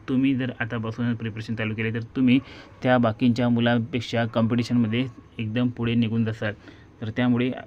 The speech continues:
चला प्रिपरेशन चालू करूया तलाठीचं. आपण आपल्या चॅनलवर उद्यापासूनच तलाठीचे महत्त्वपूर्ण टॉपिक्सवर व्हिडिओ जे आहे ते चालू करून देऊया. तर तुम्हालासुद्धा त्याचा लाभ घ्यायचा असेल आणि free of cost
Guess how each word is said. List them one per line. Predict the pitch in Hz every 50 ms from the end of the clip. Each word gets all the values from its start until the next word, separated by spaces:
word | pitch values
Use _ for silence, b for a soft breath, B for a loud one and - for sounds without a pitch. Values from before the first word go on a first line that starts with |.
| - - - -
चला | 123 113 120 123 131 131
प्रिपरेशन | 120 - 117 110 - 120 117 110 - 120 120
चालू | 113 120 110 117 117
करूया | 120 113 117 120 117
तलाठीचं. | 117 117 113 113 113 110 117 110 120 117 123 B B B B B B B -
आपण | 107 110 - 123 123 123 123 120 123 120 120 120 117 -
आपल्या | 120 110 - 123 120 117 113 -
चॅनलवर | - 117 110 117 117 117 120 113 107 110 120
उद्यापासूनच | 117 101 113 110 120 107 113 110 - 123 120 120 117 110
तलाठीचे | - 117 113 117 120 120 127 113 - 131 123 123 120 B B B B B B B 131
महत्त्वपूर्ण | 123 127 123 123 139 123 - 131 131 127 131 127 123
टॉपिक्सवर | 127 117 113 - 135 123 117 - 131 127 120
व्हिडिओ | 120 120 120 117 123 123 123 120
जे | 113 123
आहे | 120 113 113
ते | 120 120
चालू | 110 - 110 107 113 117 120
करून | 110 117 110 113 117 120 113
देऊया. | 113 107 104 110 - - - B B B B B B B B B B B B B B B B B B B B B B B B B - - -
तर | 127 123
तुम्हालासुद्धा | 117 - 127 131 131 135 127 135 123 120 123 123
त्याचा | 123 117 127 120
लाभ | 120 120 117 117 113
घ्यायचा | 110 110 107 107 - 127 120
असेल | 113 - - 117 120 117
आणि | 117 120 120
free | 113 117 117 117 120
of | 117 123 117 - - -
cost | 120 123 120 - 120 120 120